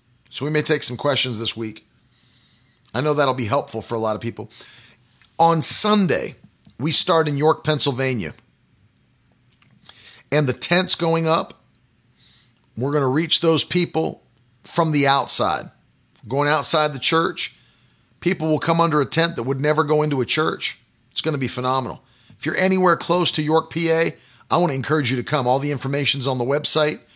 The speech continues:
Go to miracleword dot com. Thank you, Dave. And it's gonna be powerful, man. Don't miss it. If you can be there, be there. It's, I don't think it's gonna be streamed. You're gonna have to get there, man. It's gonna be good.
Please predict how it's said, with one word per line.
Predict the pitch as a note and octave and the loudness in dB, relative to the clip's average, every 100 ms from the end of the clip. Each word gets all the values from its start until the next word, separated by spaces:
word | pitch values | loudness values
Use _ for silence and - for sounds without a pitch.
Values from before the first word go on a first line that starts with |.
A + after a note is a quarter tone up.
| - _ - | -20 _ -4
Go | B2+ | -2
to | |
miracleword | C3 D3+ C#3 C#3 D3 C#3+ | 0 0 0 0 0 2
dot | C#3 C3 | 2 0
com. | - D3+ D#3 D#3+ _ _ _ _ _ _ | 0 2 2 0 _ _ _ _ _ _
Thank | D3+ D#3+ D#3 | 0 0 -2
you, | |
Dave. | C#3+ D#3 D#3 - - _ _ _ _ _ _ _ _ _ _ _ _ - - | 2 4 2 -2 -14 _ _ _ _ _ _ _ _ _ _ _ _ -14 -6
And | C3+ | -2
it's | D3 | 0
gonna | F3+ D3 | -2 -2
be | C3+ | -4
powerful, | D3 C#3+ C#3 A#2 | -2 0 0 -2
man. | G#2 G2+ F#2+ _ _ _ _ - | -4 -6 -8 _ _ _ _ -4
Don't | C#3+ F3 D#3 | 0 0 0
miss | E3+ D#3+ | 0 0
it. | D#3+ | -2
If | C#3 | -4
you | D#3+ | -4
can | D3 | -4
be | D3 E3 | -2 0
there, | D#3+ E3 | 2 2
be | D3 | 0
there. | D3+ B2 E2 | 0 0 0
It's, | A2 | -2
I | A2 C#3 | 0 0
don't | D3+ | 0
think | D#3+ | -2
it's | D3+ | -2
gonna | E3 D3+ | -2 0
be | |
streamed. | B2 - E3 D#3 E2 - | 0 0 -2 -4 -6 -8
You're | G#2 | -6
gonna | C#3 B2+ | -2 0
have | C3+ - | -2 -2
to | |
get | A2 C3+ C3+ | -4 -4 -4
there, | F#2 | -6
man. | D#2 D#2+ - | -6 -8 -6
It's | E2+ | -6
gonna | C#3 | -4
be | A2+ | -8
good. | G#2+ B2+ G2+ | -2 -2 -2